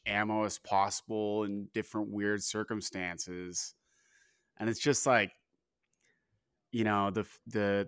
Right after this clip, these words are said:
the linear heavy fusion rifles were super ammo efficient, and we never really touched upon them that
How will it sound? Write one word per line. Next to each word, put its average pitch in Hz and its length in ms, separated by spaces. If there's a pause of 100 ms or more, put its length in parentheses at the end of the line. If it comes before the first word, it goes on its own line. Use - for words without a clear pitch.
the 101 140
linear 120 720
heavy 117 340
fusion 135 400
rifles 107 560
were 101 100
super 113 460
ammo 110 300
efficient, 110 640
and 101 120
we 101 80
never 107 320
really 110 280
touched - 360
upon 92 300
them 82 120
that 80 160